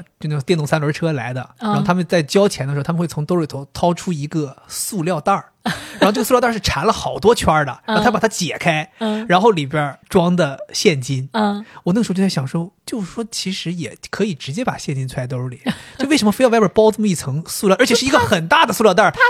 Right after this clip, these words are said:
Speaker 2: 散开了呀。
Speaker 1: 还要折来折去，然后绕，绕，绕，绕，绕把它缠起来。
Speaker 2: 嗯。
Speaker 1: 对，那个就，我觉得就是也是一个很上年代的一个事儿，就那个年代的人确实会干这个事儿。
Speaker 2: 嗯。
Speaker 1: 对。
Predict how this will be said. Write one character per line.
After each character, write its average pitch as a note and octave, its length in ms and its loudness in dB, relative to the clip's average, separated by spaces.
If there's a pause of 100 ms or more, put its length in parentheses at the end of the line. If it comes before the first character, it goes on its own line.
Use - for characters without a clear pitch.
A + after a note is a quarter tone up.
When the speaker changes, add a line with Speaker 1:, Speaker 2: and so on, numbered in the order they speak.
(120)
Speaker 2:
散 A3 260 0
开 C4 220 0
了 C#4+ 80 0
呀。 D4 60 8
Speaker 1:
还 - 60 4
要 C4 80 2
折 G#3+ 220 8
来 A3+ 180 6
折 G3 180 4
去， A3+ 220 2
然 F3+ 80 4
后 A3 80 6
绕， A#3+ 140 4
绕， A3+ 100 4
绕， B3 120 6
绕， A#3+ 80 8
绕 B3+ 120 6
把 F3 80 0
它 G3 60 0
缠 F3+ 240 -2
起 F#3 100 0
来。 B2+ 220 -8
Speaker 2:
嗯。 A#3+ 400 -4
Speaker 1:
对， D#3 220 2
那 C#4+ 140 -2
个 A#3+ 60 2
就， F3 80 -2
我 D3 80 0
觉 D#3 80 2
得 F3+ 60 0
就 F#3+ 100 2
是 E3 120 -4
也 C3 120 -4
是 F#3+ 140 -4
一 F3+ 80 -2
个 D3 340 -2
很 - 280 -8
上 E3+ 260 0
年 B2 180 -8
代 E3+ 180 0
的 B2+ 60 -8
一 A#2 80 -14
个 A#2+ 80 -12
事 - 140 -16
儿， - 120 -14
就 F3+ 100 -4
那 A3+ 100 2
个 G#3 60 2
年 C#3+ 160 0
代 F3 100 0
的 C#3 80 -4
人 C3+ 100 -6
确 F#3 160 -4
实 D#3+ 100 -4
会 D3+ 140 -4
干 D3+ 220 -4
这 C#3+ 100 -6
个 D#3+ 60 -6
事 - 140 -12
儿。 D#3 60 -18 (240)
Speaker 2:
嗯。 G3 400 -6
Speaker 1:
对。 A#2+ 380 -8